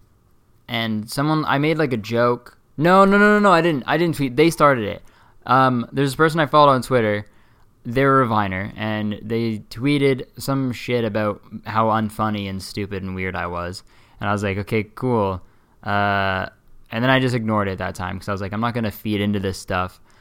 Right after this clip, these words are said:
Um, it's just hate for no reason." Um,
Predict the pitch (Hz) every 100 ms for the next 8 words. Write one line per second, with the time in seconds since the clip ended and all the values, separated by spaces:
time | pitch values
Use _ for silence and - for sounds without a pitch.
0 | _ _ _ - - 98 92 90 90 92
1 | 104 - 101 95 101 98 92 90 87 85
2 | 95 - - _ _ - 101 92 92 90
3 | -